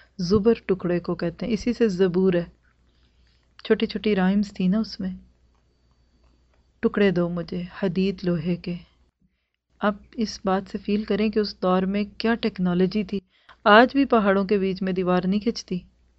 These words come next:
लगता है कि कोई ऐसी जगह थी, पूरा पहाड़ी सिलसिला था और बीच में कोई ऐसे कोई दर्रा सा होगा, maybe कुछ फुट चौड़ा, कोई कुछ, तो उसको इसने लोहे की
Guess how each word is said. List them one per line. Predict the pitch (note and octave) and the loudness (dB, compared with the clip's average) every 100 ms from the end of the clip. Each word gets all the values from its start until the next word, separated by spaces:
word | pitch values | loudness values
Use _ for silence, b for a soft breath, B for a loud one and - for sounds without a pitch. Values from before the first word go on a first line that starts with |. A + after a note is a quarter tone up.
| _ _ _ _ _ _ _ _ _ _ _ _ _ _ _ _ _ _ _ _ _ _ - | _ _ _ _ _ _ _ _ _ _ _ _ _ _ _ _ _ _ _ _ _ _ -2
लगता | G3+ G#3 B3+ | 0 2 2
है | B3 | 2
कि | B3+ | 0
कोई | A#3+ A#3 | 4 4
ऐसी | G3+ B3+ | 4 2
जगह | A3+ G3+ G3+ | 4 6 4
थी, | G3 G#3+ A3+ _ _ - B - | 2 -2 -4 _ _ -20 B 4
पूरा | A3+ A#3+ | 4 6
पहाड़ी | A#3 G3 F#3+ F#3+ | 2 2 4 4
सिलसिला | F#3+ F#3+ F3 G3+ G3+ | 2 -2 0 2 4
था | A3 | 4
और | F#3 | 0
बीच | F3 A3 A3 | 0 -2 0
में | A3 G#3 | -2 0
कोई | A3 G3+ | 2 2
ऐसे | F#3+ G#3 | 2 -2
कोई | G3 G3+ | 0 0
दर्रा | F#3 F3+ F#3 | 2 2 0
सा | F#3 F#3+ | 0 -2
होगा, | F#3+ E3 E3+ F3 _ b b b | -2 -2 -4 -6 _ b b b
maybe | G3 G3 F#3+ | -2 2 2
कुछ | G3 G3 | 0 -2
फुट | - F#3+ F#3 | 0 -2 0
चौड़ा, | G3 F3+ F3+ F3 F3+ _ _ _ _ _ | 2 2 2 0 -4 _ _ _ _ _
कोई | F3+ F#3 | -4 -2
कुछ, | F#3+ F#3 - - b b b b - | -2 -2 -6 -14 b b b b -12
तो | - - | -10 -2
उसको | B3 - A#3 | -2 2 2
इसने | G#3+ A3 | 2 0
लोहे | G3+ F3+ G3 F#3 A3 | -2 0 2 2 2
की | A3 G#3+ G#3+ | 2 0 -2